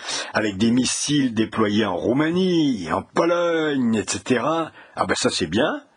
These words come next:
puisque c'est conforme à la Pax Americana. Or c'est cela l'essentiel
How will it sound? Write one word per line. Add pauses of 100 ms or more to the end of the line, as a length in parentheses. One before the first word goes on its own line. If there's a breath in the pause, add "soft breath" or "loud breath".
(260 soft breath)
puisque
c'est
conforme
à
la
Pax
Americana. (1300 loud breath)
Or
c'est
cela
l'essentiel